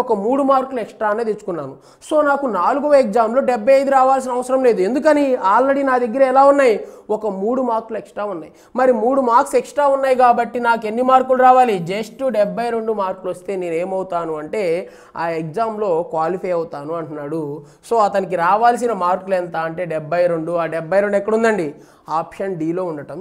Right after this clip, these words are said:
జరిగింది. నెక్స్ట్ క్వశ్చన్ నెంబర్ ట్వంటీ ఫోర్ అండి. చూడండి, చాలా చిన్న క్వశ్చన్. మరి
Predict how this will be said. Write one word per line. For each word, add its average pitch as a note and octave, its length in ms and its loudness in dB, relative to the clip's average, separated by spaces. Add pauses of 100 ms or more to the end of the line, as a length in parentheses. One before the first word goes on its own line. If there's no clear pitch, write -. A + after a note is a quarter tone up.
(100)
జరిగింది. C3 340 -16 (360)
నెక్స్ట్ A#3+ 280 -4 (420)
క్వశ్చన్ C#4+ 300 0
నెంబర్ C#4 240 2
ట్వంటీ B3 320 -2
ఫోర్ A3 180 0
అండి. F#3 200 -6
చూడండి, C4 340 0
చాలా A3+ 120 -6 (100)
చిన్న G3 300 -4
క్వశ్చన్. A3 280 -6 (1500)
మరి A#3 120 0